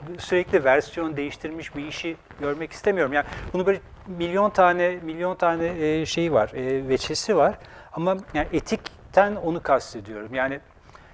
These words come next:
e, ortada bir etik, e, ne diyelim,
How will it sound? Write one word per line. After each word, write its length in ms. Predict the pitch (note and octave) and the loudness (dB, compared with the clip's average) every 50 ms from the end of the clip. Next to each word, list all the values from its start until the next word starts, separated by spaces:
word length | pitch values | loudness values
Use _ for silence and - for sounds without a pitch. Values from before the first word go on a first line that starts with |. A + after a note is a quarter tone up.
| - - | -16 -12
e, 220 | D#3 C#3+ C#3+ D3+ - - - _ - - | -8 -6 -6 -6 -8 -10 -14 _ -8 -4
ortada 580 | D#3 C#3+ C#3+ C#3 - F3 F3 F3+ G#3 G3+ E3+ | -2 -2 -2 0 2 2 4 4 4 4 2
bir 200 | D3+ D#3+ E3 E3 - - - - - - | 0 -2 -2 -4 -6 -10 -16 -14 -6 -4
etik, 520 | D#3 C3+ - - G#3+ G#3+ G3+ - - - - - - - - - - D3+ | -4 -4 -2 -2 -4 -4 -4 -6 -12 -18 -18 -20 -20 -20 -20 -16 -10 -4
e, 240 | D3 C#3+ D3 D3+ C#3+ C#3+ - - - - - - _ _ _ _ _ _ _ _ - - - - | -2 0 0 0 0 -4 -8 -18 -20 -20 -20 -20 _ _ _ _ _ _ _ _ -20 -20 -16 -14
ne 200 | B2 A#2+ A#2+ A#2 | -12 -12 -10 -10
diyelim, 340 | A#2+ A#2 A#2 B2+ C#3+ D3+ | -10 -10 -8 -8 -10 -10